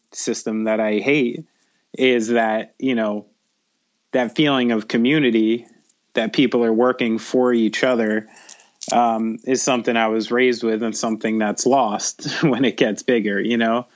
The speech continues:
Um, and I hate that. I wish it was a part of it. I truly do. Um, but anyway, like, so,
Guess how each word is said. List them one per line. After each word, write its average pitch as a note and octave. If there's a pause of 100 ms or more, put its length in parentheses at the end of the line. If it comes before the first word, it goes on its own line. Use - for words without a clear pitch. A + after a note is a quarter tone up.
(420)
Um, G#2+ (340)
and D3
I C#3
hate B2
that. G2+
I G#2+
wish B2
it G#2+
was G#2+
a -
part -
of -
it. A2
I A2+
truly G#2
do. G#2+ (640)
Um, A#2 (1080)
but E3
anyway, D3
like, B2+
so, D3+